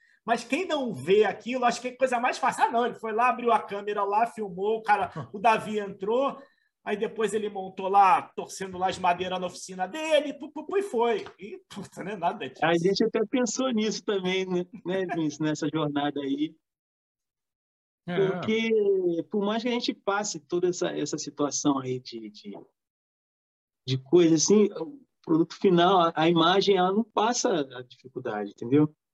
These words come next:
Speaker 3: Aí, aí, pô, tem gente que falou, "Cara, isso tá, tá muito perfeito, parece que eu posso ir lá no museu, vou me dar essa madeira aí, que eu vou fa-, pegar um instrumento ali e vou fazer também", então, porque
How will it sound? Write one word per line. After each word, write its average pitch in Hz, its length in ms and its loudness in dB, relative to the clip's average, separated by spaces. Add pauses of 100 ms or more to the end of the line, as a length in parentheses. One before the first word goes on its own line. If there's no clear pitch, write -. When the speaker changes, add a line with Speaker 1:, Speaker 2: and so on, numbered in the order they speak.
(300)
Speaker 3:
Aí, 180 560 4 (320)
aí, 196 220 2
pô, - 260 2 (120)
tem 208 200 4
gente 208 300 2
que - 80 -16
falou, 226 180 4
"Cara, - 220 2
isso 196 120 2
tá, 277 80 2
tá 262 120 2
muito 285 220 2
perfeito, 440 520 2
parece 320 300 0
que - 60 4
eu 349 40 2
posso - 300 0
ir 294 60 4
lá 254 180 2
no 302 80 -2
museu, 262 240 0
vou 349 160 -2
me 302 60 -2
dar - 80 -2
essa 339 160 -2
madeira 294 380 -2
aí, 277 260 -2 (360)
que - 60 -8
eu 233 80 0
vou 226 160 -2
fa-, 247 180 -10
pegar 226 300 -2
um 226 100 2
instrumento 226 520 -2
ali 226 140 0
e 277 40 -2
vou 311 160 -2
fazer 381 320 -2
também", 208 380 -4
então, 214 340 -4 (600)
porque 214 1160 0